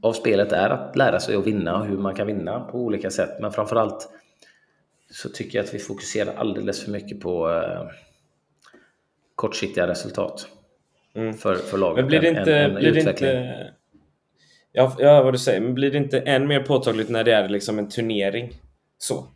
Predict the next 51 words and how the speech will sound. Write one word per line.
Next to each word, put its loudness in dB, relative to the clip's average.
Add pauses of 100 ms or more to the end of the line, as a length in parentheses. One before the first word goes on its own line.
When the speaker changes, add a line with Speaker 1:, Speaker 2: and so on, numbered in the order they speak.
(640)
Speaker 2:
Eh, -2
Speaker 1:
Absolut. 4
Speaker 2:
alltså, 4
Speaker 1:
Jo, 2
så -4
är 2
det. 0
Så 0
Speaker 2:
att 0
Speaker 1:
är 2
Speaker 2:
gå 4
Speaker 1:
det. -
Speaker 2:
in 6
och 2
Speaker 1:
Så, 2
Speaker 2:
vinna 0
en 0
Speaker 1:
så 2
är 4
det. 6
Speaker 2:
turnering 2
och -2
att -10
man 0
satsar 0
på -6
det, 2
liksom. -6 (200)
Eh, 0
kontra 4
Speaker 1:
Jo. 8
Speaker 2:
ett, -2
en, 0
en -2
serie 2 (500)
där 8
det 0
kanske 0
är 4
lite -4
mer 0 (520)
Speaker 1:
Mm. -6 (360)
Speaker 2:
så 2
här, 2 (260)
där 8
kanske 2
det -2
ska 2
utbildas 0
ännu 2
mer -2